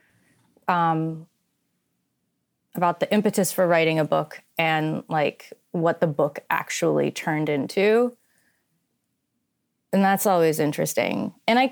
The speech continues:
and it's also something that I think, you know, so far your answers have been amazing.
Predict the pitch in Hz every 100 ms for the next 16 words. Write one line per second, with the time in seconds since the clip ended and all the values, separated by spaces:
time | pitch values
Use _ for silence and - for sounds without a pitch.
0 | - 277 294 302 311 440 - 440 403 330
1 | 285 208 190 208 208 - _ _ _ _
2 | _ _ - 214 180 165 - - 226 202
3 | 196 185 - - 190 185 185 180 175 160
4 | 160 160 156 165 170 190 214 247